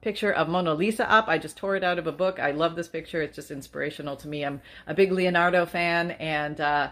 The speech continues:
um, I just like knowing that, uh, he's hanging out, or, or at least some of his works are hanging out with me here. Oh, this,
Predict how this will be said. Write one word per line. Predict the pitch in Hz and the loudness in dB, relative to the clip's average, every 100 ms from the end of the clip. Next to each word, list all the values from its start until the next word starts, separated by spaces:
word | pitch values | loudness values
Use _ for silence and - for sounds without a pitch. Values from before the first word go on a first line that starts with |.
| - - - | -8 -20 -16
um, | - 135 139 135 139 | -8 -4 -4 -4 -6
I | 151 | -6
just | 156 165 - | -6 -6 -8
like | 156 156 156 | -2 -2 0
knowing | 160 151 151 151 | -2 0 0 0
that, | 143 143 143 | 0 -2 -2
uh, | 139 127 139 - | -4 -4 -6 -8
he's | 185 | -6
hanging | 175 190 180 170 | 0 0 2 0
out, | 165 151 | 0 0
or, | 143 | 0
or | 139 165 | 2 2
at | 165 | 0
least | 180 - - - - | -2 -4 -18 -20 -4
some | 226 | 0
of | 208 | 2
his | 180 | 2
works | 165 214 208 - | 4 2 2 -4
are | |
hanging | 175 175 170 165 | -2 -2 0 2
out | 156 | 2
with | 160 - | 0 -4
me | 156 151 | -4 -2
here. | 160 131 113 - _ _ _ _ _ _ _ - - _ | 0 -2 -2 -10 _ _ _ _ _ _ _ -20 -20 _
Oh, | 190 175 - - - | 2 2 0 -16 -10
this, | 151 214 285 - | 6 8 8 2